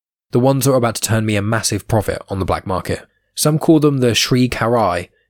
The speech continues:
Eaters of the Force. To others, they are simply the Nameless. Their mere presence causes madness,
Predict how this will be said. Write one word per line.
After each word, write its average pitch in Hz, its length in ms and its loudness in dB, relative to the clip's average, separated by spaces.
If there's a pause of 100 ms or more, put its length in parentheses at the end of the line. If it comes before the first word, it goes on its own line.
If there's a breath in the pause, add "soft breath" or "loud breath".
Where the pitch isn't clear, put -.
Eaters 120 380 -2
of 95 80 -2
the - 60 -4
Force. - 400 -2 (300 soft breath)
To - 180 0
others, 151 460 2
they 113 100 0
are 101 60 0
simply 117 560 0
the 107 140 -2
Nameless. 95 520 -4 (460 soft breath)
Their 127 140 2
mere 165 180 4
presence 123 480 -2
causes 101 360 0
madness, 104 540 -4